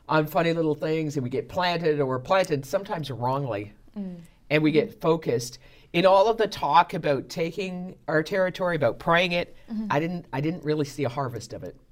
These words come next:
Speaker 2: No.
Speaker 1: And I think if I'm going to be a good farmer, which I hope I'm a good farmer of the word,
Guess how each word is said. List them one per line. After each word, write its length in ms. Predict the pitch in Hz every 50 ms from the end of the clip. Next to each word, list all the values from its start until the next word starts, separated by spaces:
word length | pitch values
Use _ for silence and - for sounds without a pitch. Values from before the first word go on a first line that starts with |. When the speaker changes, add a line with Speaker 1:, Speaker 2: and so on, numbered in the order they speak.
| - - - - - - - - - -
Speaker 2:
No. 440 | 233 226 214 208 202 196 190 190 180 - _ _ _ - - _ _ _ _ -
Speaker 1:
And 220 | 151 165 165 156 156
I 80 | 151 147
think 280 | 147 - 185 190 185
if 180 | 208 185 - -
I'm 400 | 160 156 151 147 143 135 127 123 - - - -
going 240 | 170 175 175 175 170
to 100 | - 156
be 200 | 131 156 143 131
a 40 | 127
good 400 | 127 123 147 165 160 147 143 -
farmer, 440 | - 165 156 160 175 156 131 139
which 260 | 147 147 147 143 143 -
I 120 | 131 123
hope 300 | 123 147 190 202 202 -
I'm 160 | 175 151 147
a 40 | 135
good 200 | 135 151 147 143
farmer 380 | - 165 156 151 156 143 135 127
of 100 | 117 123
the 80 | 127
word, 340 | 131 147 143 131 123 127